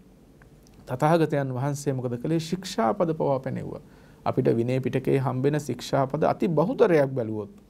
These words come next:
ඒ බහුතරයක් පනවලා තියෙන්නේ ස්වාමින් වහන්සේලාගේ ඇතම් වැරදිවලට ගිහියන් දොස් කියනකොට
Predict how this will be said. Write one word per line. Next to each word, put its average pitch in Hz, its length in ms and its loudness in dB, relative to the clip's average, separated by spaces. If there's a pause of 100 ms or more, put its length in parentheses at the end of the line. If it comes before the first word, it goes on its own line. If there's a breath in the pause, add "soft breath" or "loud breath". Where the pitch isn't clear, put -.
(840 soft breath)
ඒ 143 80 4
බහුතරයක් 156 680 2
පනවලා 143 400 0
තියෙන්නේ 127 500 0 (340 loud breath)
ස්වාමින් 147 480 2
වහන්සේලාගේ 139 920 2 (320 loud breath)
ඇතම් 180 360 2 (100)
වැරදිවලට 139 680 2 (180)
ගිහියන් 143 540 2
දොස් 160 240 2
කියනකොට 143 560 2